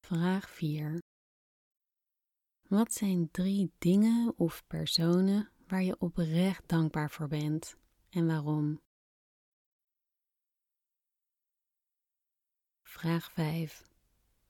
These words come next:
Wat zijn de drie grootste lessen die je in het afgelopen jaar hebt geleerd?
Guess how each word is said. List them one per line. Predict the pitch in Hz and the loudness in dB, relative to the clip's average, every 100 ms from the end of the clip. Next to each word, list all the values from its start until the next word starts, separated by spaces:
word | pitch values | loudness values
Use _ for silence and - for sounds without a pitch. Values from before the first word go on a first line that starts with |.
| _ _ _ _ _ | _ _ _ _ _
Wat | 185 208 - | -4 -4 -2
zijn | 226 208 | 0 2
de | 180 151 | 0 -2
drie | 185 175 233 247 | -4 0 0 -2
grootste | - - 233 240 - 196 | -10 0 2 2 -2 0
lessen | 185 190 226 - 214 | 2 2 0 -2 -2
die | 185 | 0
je | 180 | 2
in | |
het | 156 - | 0 -2
afgelopen | 196 208 - 190 180 170 | -4 -4 -2 -2 -2 0
jaar | 165 165 165 | 0 2 0
hebt | 156 - | -2 -4
geleerd? | - 151 143 147 - | -4 -2 -2 -4 -8